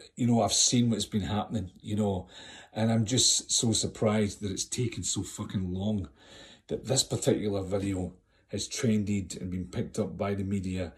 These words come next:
and fucking exploded, and all the other ones haven't for years that I've seen, and that's probably why I'm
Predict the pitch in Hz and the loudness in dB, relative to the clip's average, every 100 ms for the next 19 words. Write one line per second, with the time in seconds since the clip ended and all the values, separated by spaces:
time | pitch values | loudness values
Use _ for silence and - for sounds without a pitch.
0 | - 110 98 101 87 92 87 - - 101 | -14 -10 -6 -4 -2 -4 -2 -4 -4 -4
1 | 95 95 98 95 - 110 107 110 98 104 | -2 0 -2 -4 -8 -4 0 0 0 0
2 | 110 104 95 92 90 - - - 127 113 | 0 0 -2 -4 -4 -6 -10 -10 -4 -2
3 | 104 90 90 - - - - - 92 95 | -2 -4 -6 -16 -20 -20 -12 -8 -4 0
4 | 107 104 95 92 92 - - 107 104 - | 2 2 0 -2 0 0 2 0 0 -6
5 | - - - _ 110 98 101 - - 98 | -18 -20 -20 _ -6 -2 -4 -2 -2 0
6 | 92 95 87 87 95 98 92 90 | -2 -4 -4 -2 0 0 -2 -4